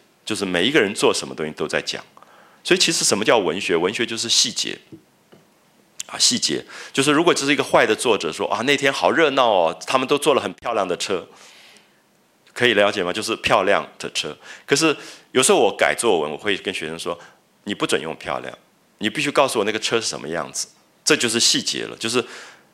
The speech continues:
要求一个人眼睛要有观察的细节，不然他一定不好读。所以你可以看到八人大量轿，然后到四个人的轿子，然后到这个，呃，八宝珠缨车，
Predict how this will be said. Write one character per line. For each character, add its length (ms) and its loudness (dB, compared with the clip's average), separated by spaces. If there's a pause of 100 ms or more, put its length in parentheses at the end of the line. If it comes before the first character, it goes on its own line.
要 220 6
求 240 2
一 80 -4
个 120 2
人 280 -2 (100)
眼 220 0
睛 180 -4
要 100 0
有 100 -2
观 260 2
察 200 -4
的 100 -8
细 220 -8
节， 200 -8
不 140 -2
然 100 2
他 140 -4
一 60 -4
定 120 -4
不 120 -6
好 280 -4
读。 220 -12 (160)
所 100 -2
以 60 4
你 60 -2
可 100 0
以 60 2
看 260 0
到 100 4 (160)
八 300 4
人 400 0 (680)
大 220 6
量 280 2
轿， 340 0 (220)
然 140 2
后 100 4
到 220 2
四 340 -2
个 100 2
人 220 2
的 120 2
轿 380 2
子， 240 -10 (220)
然 100 0
后 140 2
到 180 4
这 160 -2
个， 280 4 (100)
呃， 180 -2 (540)
八 180 6
宝 300 4
珠 220 -2
缨 220 -2
车， 380 2